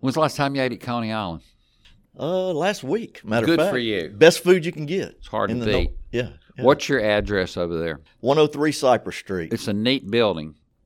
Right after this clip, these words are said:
Speaker 2: It
Speaker 1: It still got
Speaker 2: is.
Speaker 1: the warehouse look to it. I hadn't been
Speaker 2: Yeah,
Speaker 1: in it in a
Speaker 2: it
Speaker 1: while.
Speaker 2: was, uh, it was a, actually a service station built in nineteen twenty-three. Uh, we left the whole exterior and interior,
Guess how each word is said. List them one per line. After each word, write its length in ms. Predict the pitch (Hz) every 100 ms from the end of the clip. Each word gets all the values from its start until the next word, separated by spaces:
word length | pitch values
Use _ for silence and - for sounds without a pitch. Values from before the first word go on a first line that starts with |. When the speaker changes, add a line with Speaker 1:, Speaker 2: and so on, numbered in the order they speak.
| -
Speaker 2:
It 120 | 143
Speaker 1:
It 80 | 156
still 120 | 156
got 80 | 151
Speaker 2:
is. 20 | -
Speaker 1:
the 80 |
warehouse 560 | 104 117 123 131 123 -
look 260 | 127 127 127
to 200 | 131 131
it. 140 | -
I 80 | 98
hadn't 160 | 107 107
been 80 | 151
Speaker 2:
Yeah, 80 | 233
Speaker 1:
in 60 |
it 40 | -
in 80 | 90
a 40 |
Speaker 2:
it 100 | 151
Speaker 1:
while. 100 | 160
Speaker 2:
was, 160 | 151 127
uh, 280 | 135 117 113
it 140 | 135
was 200 | 131 104
a, 260 | 110 104 101 -
actually 320 | 165 - 156
a 60 |
service 380 | 104 - 139 113
station 400 | - 98 98 95
built 220 | 92 107 92
in 60 |
nineteen 400 | 95 104 - 120 117
twenty-three. 640 | 120 135 107 95 107 117 - - - - _
Uh, 440 | - 98 95 98 95
we 140 | 107
left 320 | 113 117 113 -
the 100 | 95
whole 320 | 117 120 117
exterior 640 | 113 - - 123 127 123
and 380 | 117 117 131 123 -
interior, 880 | 120 131 127 131 127 123 117 110